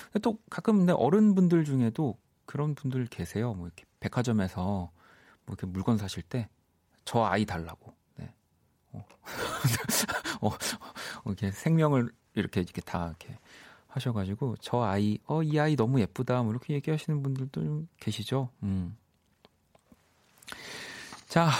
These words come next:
어, 수요일입니다. 박원의 키스터 라디오 시작이 됐고요. 여러분의 사연과 신청곡으로 또 함께합니다.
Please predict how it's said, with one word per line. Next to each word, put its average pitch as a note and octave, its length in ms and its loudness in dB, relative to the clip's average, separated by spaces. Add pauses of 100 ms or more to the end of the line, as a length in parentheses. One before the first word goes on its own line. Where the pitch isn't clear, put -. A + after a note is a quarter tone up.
(320)
어, A#2+ 260 4
수요일입니다. A#2+ 1120 4
박원의 G2 320 -2
키스터 - 320 -4
라디오 F#2+ 380 0
시작이 A2+ 420 -2
됐고요. A2+ 540 0 (580)
여러분의 G2 380 2
사연과 A#2+ 340 0
신청곡으로 G2 680 -2
또 E2 200 -8 (260)
함께합니다. A2+ 640 2